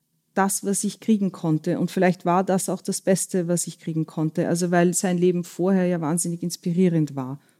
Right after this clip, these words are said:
und weil da viele Tage waren und Momente und Erfahrungen und viel aus mir, in mir ist jetzt Teil von ihm und von ihm geprägt. Und vielleicht sollte ich mich mehr darüber freuen,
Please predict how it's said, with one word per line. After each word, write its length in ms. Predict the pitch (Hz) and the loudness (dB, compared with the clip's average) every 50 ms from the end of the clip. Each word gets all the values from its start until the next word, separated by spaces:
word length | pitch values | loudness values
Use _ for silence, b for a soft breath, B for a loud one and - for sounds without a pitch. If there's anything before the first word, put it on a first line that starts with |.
| b b | b b
und 220 | - 165 170 170 170 | -2 0 0 2 4
weil 240 | 170 165 165 170 165 | 4 2 4 2 2
da 180 | 170 165 165 | 2 0 -2
viele 460 | 165 - - - 190 175 175 175 165 | -2 -6 -6 -4 -2 0 0 0 -2
Tage 480 | 170 - 175 160 165 175 170 175 165 160 | -2 -4 -6 -4 -4 -2 -2 -4 -4 -4
waren 420 | 156 156 156 151 151 156 151 - | -4 -4 -2 -2 -2 -2 -2 -4
und 300 | - 151 165 160 151 - b b b b b b b b b - | -4 -6 -4 -4 -6 -6 b b b b b b b b b 0
Momente 540 | 180 180 185 185 185 185 185 185 - 185 | 2 4 6 6 6 4 4 2 0 0
und 100 | 170 170 | 0 2
Erfahrungen 640 | 180 180 - - - - 165 175 175 180 175 170 175 | 0 -2 -4 -4 -4 -2 -2 -2 0 0 0 0 2
und 140 | 175 170 - | 0 0 -2
viel 280 | - - 202 196 - - - | -4 -2 -2 -2 -2 -4 -6
aus 340 | - - - 175 180 - 196 | -8 -4 -4 -4 -2 2 4
mir, 340 | 196 202 220 226 226 208 | 6 8 10 8 8 8
in 240 | - - 214 208 208 | 6 4 4 6 6
mir 340 | 202 202 214 214 214 196 - | 6 6 6 6 6 4 2
ist 220 | - 180 - - | -2 -4 -4 -2
jetzt 280 | - 165 156 - - - | -2 -2 -2 -2 -6 -2
Teil 180 | 180 180 185 185 | 2 2 2 2
von 240 | - - 185 170 | 2 0 0 0
ihm 380 | - - 165 160 156 151 147 139 _ _ _ _ _ | 2 2 2 2 2 2 -2 -6 _ _ _ _ _
und 180 | - 165 165 | -2 -2 -2
von 160 | - - 180 - | 0 0 0 2
ihm 180 | - 196 190 | 4 4 4
geprägt. 540 | 175 180 180 - 156 180 185 180 - - - | 2 0 -2 0 2 4 4 4 2 -2 -4
Und 140 | 156 165 - | -4 -4 -2
vielleicht 280 | - 180 175 165 - | 0 2 2 2 2
sollte 220 | - 190 175 175 180 | 0 -2 -2 0 -2
ich 100 | 175 - | -4 -4
mich 140 | 185 165 - | -6 -4 -2
mehr 140 | 170 175 | 0 0
darüber 300 | 175 175 175 180 175 170 | 2 0 0 0 -4 -4
freuen, 380 | 170 - - 175 175 175 185 175 | -6 -4 -2 0 2 2 2 0